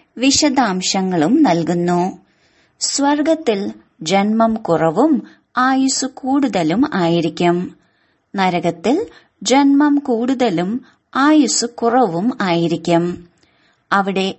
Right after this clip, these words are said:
യോഗിയാണ്, ഇവിടെ ഭോഗിയും. അതിനാൽ വളരെയധികം ജന്മങ്ങൾ എടുക്കേണ്ടതായി വരുന്നു.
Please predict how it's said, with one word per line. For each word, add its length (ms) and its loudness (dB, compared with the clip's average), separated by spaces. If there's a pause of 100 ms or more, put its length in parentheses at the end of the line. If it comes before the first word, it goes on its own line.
യോഗിയാണ്, 840 0 (540)
ഇവിടെ 480 -2 (100)
ഭോഗിയും. 680 0 (640)
അതിനാൽ 540 0 (420)
വളരെയധികം 880 0
ജന്മങ്ങൾ 600 -4 (480)
എടുക്കേണ്ടതായി 880 0
വരുന്നു. 480 -2